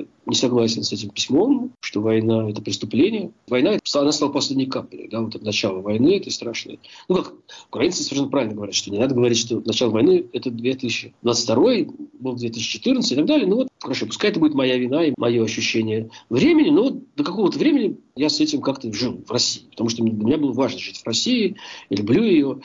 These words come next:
Моя любимая метафора, которую я объяснял всегда, почему я не уезжаю, это из «Войны и мира» Толстого. Там Пьер в какой-то момент приезжает в Москву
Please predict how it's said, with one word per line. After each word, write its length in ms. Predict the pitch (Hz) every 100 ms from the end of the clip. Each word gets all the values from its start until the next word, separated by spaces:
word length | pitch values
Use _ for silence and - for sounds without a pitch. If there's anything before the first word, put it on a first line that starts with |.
| -
Моя 140 | 120
любимая 380 | 127 127 123 113
метафора, 580 | 113 117 208 170 135 127
которую 280 | 135 143 151
я 60 |
объяснял 400 | 135 147 143 151
всегда, 260 | 117 131 139
почему 200 | - 131
я 60 | 123
не 80 |
уезжаю, 360 | 156 208 285 - - - -
это 160 | - 180
из 80 | 160
«Войны 260 | 196 202
и 20 | 208
мира» 220 | 139 107
Толстого. 480 | 101 - - 92 - - - -
Там 140 | - 127
Пьер 240 | 147 220
в 80 | -
какой-то 260 | 147 143
момент 300 | 139 147 123
приезжает 440 | 101 127 117 123 113
в 20 |
Москву 560 | 139 - 285 302 302